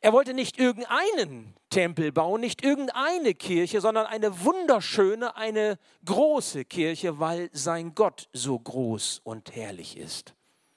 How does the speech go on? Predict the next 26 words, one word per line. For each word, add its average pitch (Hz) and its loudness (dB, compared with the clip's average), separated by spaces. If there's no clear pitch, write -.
Und 190 4
als 262 0
dann 240 -2
sein 220 0
Sohn 247 0
Salomo 196 2
diesen 208 -8
Tempel 226 2
fertigstellte 202 -2
und 214 -2
der 185 0
Tag 262 -4
der - 2
Einweihung 165 0
war, 151 0
so 208 2
wie 262 -2
heute 233 0
der 165 0
vierte 220 -4
Februar, 170 -2
hier 190 2
bei 175 4
uns 185 -6
in 165 -2
Huchting, 131 -2